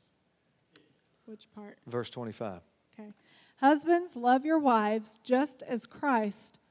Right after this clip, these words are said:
Speaker 1: also loved the church and gave himself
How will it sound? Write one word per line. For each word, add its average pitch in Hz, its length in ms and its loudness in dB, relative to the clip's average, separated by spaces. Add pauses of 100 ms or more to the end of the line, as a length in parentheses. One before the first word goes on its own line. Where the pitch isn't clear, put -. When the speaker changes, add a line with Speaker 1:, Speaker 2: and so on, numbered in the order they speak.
(160)
Speaker 1:
also 247 380 0
loved 220 320 2
the 214 80 -2
church 233 500 0
and 208 200 -10
gave 226 280 0
himself 226 440 -4